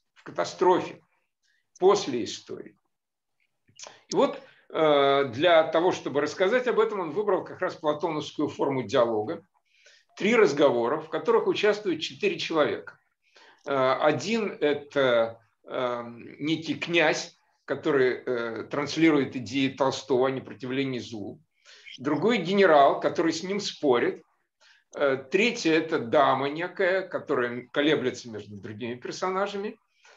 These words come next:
Э, далее имеется, э, значит, политик, э, который изображает, э, видимо, кого-то типа Витте,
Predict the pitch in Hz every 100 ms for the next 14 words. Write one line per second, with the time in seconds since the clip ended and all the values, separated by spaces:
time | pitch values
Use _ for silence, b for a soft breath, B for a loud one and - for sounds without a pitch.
0 | b - - 147 143 135 131 123 127 120
1 | 113 113 95 - 120 175 202 175 147 151
2 | 156 151 - - 135 123 117 120 117 113
3 | 110 110 - - - - 110 - 101 -
4 | 165 180 180 233 - - _ _ _ _
5 | _ - 131 123 123 147 165 175 160 156
6 | 143 147 127 170 151 143 - - - 127
7 | 117 101 80 - - 120 - 113 147 131
8 | 135 120 110 - - 135 151 151 - 131
9 | - 135 117 175 180 - 214 220 -